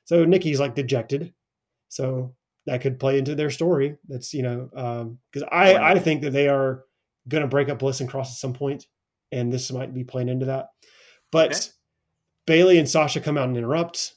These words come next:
Speaker 1: to nobody's surprise, before Alexa can reveal her guest. They note that they're the architects of the women's evolution, so everybody should be celebrating them. Uh,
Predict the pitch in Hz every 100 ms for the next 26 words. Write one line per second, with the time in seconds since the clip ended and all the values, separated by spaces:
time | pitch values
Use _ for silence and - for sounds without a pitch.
0 | _ - 127 127 120 - 127 143 139 139
1 | 123 123 139 135 135 131 120 - 131 123
2 | 127 123 131 123 - 120 143 143 135 -
3 | _ _ _ _ _ _ - 170 170 160
4 | 151 147 143 143 - 147 117 139 131 147
5 | 127 127 135 131 147 135 139 127 123 135
6 | 127 127 123 127 120 - 143 123 120 117
7 | 151 147 147 147 _ _ _ _ _ _
8 | 131 127 127 127 131